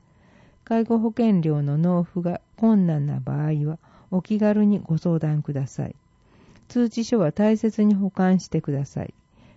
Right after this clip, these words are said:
六月に送付する通知書は、翌年度の課徴収税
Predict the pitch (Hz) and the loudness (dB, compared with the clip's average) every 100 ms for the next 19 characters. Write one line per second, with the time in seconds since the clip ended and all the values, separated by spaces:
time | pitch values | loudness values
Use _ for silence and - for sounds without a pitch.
0 | _ 185 185 220 226 247 220 180 - 180 | _ -2 0 0 0 2 2 2 2 0
1 | 175 180 - 170 170 - 180 - 180 - | 2 -2 0 -2 -2 -2 -2 -2 -8 -4
2 | 156 - - _ _ _ _ 185 185 214 | -4 -4 -12 _ _ _ _ -4 -2 -2
3 | 185 208 214 185 139 - - 170 185 - | 2 4 6 2 0 -6 -4 0 0 -2
4 | _ _ _ _ _ _ _ - 180 - | _ _ _ _ _ _ _ -4 -4 0
5 | 226 220 214 - 220 175 143 123 - | 2 2 0 -2 2 2 0 -6 -8